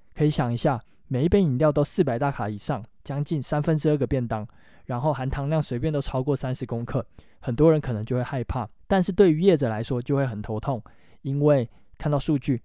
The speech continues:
大家都不敢喝了。那我们一天到底可以喝多少糖呢？根据W H O的建议，要控制在总热量的百分之十，最好是可以控制在百分之五以内。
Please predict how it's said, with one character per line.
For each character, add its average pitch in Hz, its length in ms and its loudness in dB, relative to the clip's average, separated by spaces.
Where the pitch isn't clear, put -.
大 139 100 -2
家 131 80 0
都 127 80 2
不 120 120 2
敢 104 180 -4
喝 107 180 -2
了。 104 120 -6
那 226 140 6
我 170 60 6
们 143 140 -2
一 226 40 -6
天 202 220 0
到 196 140 0
底 135 60 0
可 151 140 -2
以 147 40 0
喝 160 160 0
多 180 160 4
少 147 160 2
糖 101 240 -8
呢？ 110 160 -6
根 202 140 2
据 220 100 2
W 151 340 -2
H 147 200 -2
O 160 100 4
的 156 80 0
建 143 220 -2
议， 127 160 -4
要 147 100 -8
控 143 220 -4
制 135 100 -6
在 135 160 -2
总 117 240 -6
热 170 140 2
量 165 180 0
的 117 80 -2
百 98 180 -8
分 143 160 -4
之 160 80 0
十， 113 320 -6
最 220 160 2
好 143 120 0
是 143 120 -6
可 147 120 -4
以 127 80 -2
控 139 220 -2
制 135 120 -4
在 131 120 -2
百 101 180 -6
分 139 200 -4
之 160 160 2
五 123 180 -4
以 98 120 -12
内。 113 220 -6